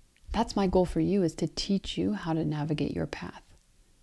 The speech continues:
That's not what diets do. They teach you to come back. I'm different in that way. In fact, one of my ultimate <laughs> goals I always tell my clients is, "My goal is for you to get on the phone with me one day and say, 'I don't need you anymore.'" <laughs>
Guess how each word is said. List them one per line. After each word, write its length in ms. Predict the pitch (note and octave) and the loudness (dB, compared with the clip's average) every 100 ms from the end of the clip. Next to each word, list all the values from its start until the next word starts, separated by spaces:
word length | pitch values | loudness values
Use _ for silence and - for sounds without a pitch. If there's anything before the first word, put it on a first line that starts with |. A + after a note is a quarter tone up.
| _ | _
That's 220 | - F3 - | -6 -4 2
not 480 | E3 E3 G#3 C#4+ - | 4 4 2 -2 -2
what 220 | F3+ - | -2 0
diets 360 | C#3 C#3 - - | 0 -2 -4 -6
do. 220 | - - | -6 -2
They 120 | - | 0
teach 220 | F3+ G3 G#3 | 2 2 2
you 60 | |
to 80 | G#3+ | 2
come 220 | F3+ D#3 | 2 2
back. 380 | C#3+ C#3 - - - _ _ _ _ _ _ - | 2 -2 -8 -20 -20 _ _ _ _ _ _ -2
I'm 80 | F3 | 2
different 340 | F#3 F3+ F3 | 2 4 6
in 100 | E3 | 6
that 180 | D3 D3 | 4 0
way. 260 | D#3 D3+ - _ _ _ _ _ _ _ _ _ | -4 -4 -10 _ _ _ _ _ _ _ _ _
In 80 | F3+ | 0
fact, 280 | E3 E3 - - - - | 2 0 -2 -20 -16 0
one 100 | F#3 | 4
of 60 | |
my 220 | F3 E3 - - _ - | 6 4 0 -18 _ -2
ultimate 380 | G3 F3+ F3+ - | 0 2 2 4
<laughs> 0 | |
goals 340 | F#3 E3+ D3 | 6 8 6
I 100 | E3+ | 4
always 200 | E3+ E3+ | 6 6
tell 80 | E3+ | 6
my 120 | E3 | 2
clients 400 | D#3 A3 G3+ E3 | 2 2 2 2
is, 260 | - D#3 D3 - - - _ - | 2 2 2 -10 -20 -20 _ 2
"My 120 | G3 | 4
goal 240 | F#3 F3+ | 6 4
is 160 | A3+ G3+ | 4 2
for 120 | - | 4
you 160 | E3+ F3 | 6 6
to 140 | E3 - - - - - _ - - | 4 0 -20 -20 -20 -20 _ -20 -4
get 140 | E3 F3 | 2 4
on 100 | G#3+ | 4
the 60 | |
phone 180 | G#3+ F#3 | 4 4
with 140 | F3+ | 4
me 160 | F3+ F3+ | 2 2
one 180 | F3+ F3 | 4 4
day 200 | D#3+ F#3+ | 4 2
and 120 | E3+ | 2
say, 200 | E3 D#3 - | 2 0 0
'I 60 | D3+ | -2
don't 160 | D#3 | 0
need 220 | F3+ F3+ - | 2 2 2
you 80 | |
anymore.'" 360 | D3+ D3+ D#3 F3 - - - | 2 4 6 6 4 -12 -6
<laughs> 100 | - | 0